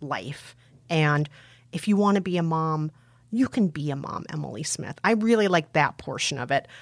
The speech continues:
Not so sure about Jason Bateman. Come on, we all drop things in the toilet.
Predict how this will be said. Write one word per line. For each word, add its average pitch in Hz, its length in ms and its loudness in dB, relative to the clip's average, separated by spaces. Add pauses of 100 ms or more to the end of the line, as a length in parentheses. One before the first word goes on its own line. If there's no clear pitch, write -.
(600)
Not 233 340 -2
so 180 180 0
sure 147 300 -4
about 139 300 -6
Jason 135 400 -6
Bateman. 131 440 -10 (120)
Come 370 240 -4
on, 359 500 0
we 277 100 -2
all 320 120 4
drop 262 260 2
things 247 240 0
in 226 80 0
the 208 80 0
toilet. 202 540 0